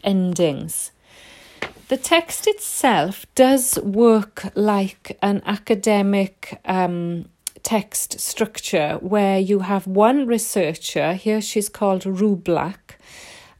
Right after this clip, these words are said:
and she's researched how feathers were used as decoration in European history. Now, you'd expect that to be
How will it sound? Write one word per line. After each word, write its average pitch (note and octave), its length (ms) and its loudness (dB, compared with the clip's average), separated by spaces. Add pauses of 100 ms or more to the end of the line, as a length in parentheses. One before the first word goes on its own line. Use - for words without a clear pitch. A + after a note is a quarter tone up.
and G3 840 0
she's A3 1040 0 (100)
researched B3 840 2
how A3+ 400 2
feathers F3+ 1080 -2 (1120)
were G#3 500 6 (340)
used A3 720 0
as G3+ 340 0
decoration F#3 1080 0
in G3 460 0
European G3 720 2
history. F#3+ 800 -2 (920)
Now, B3+ 80 4
you'd C4 200 4
expect - 560 0
that - 260 -2
to G#3+ 140 2
be G3+ 440 0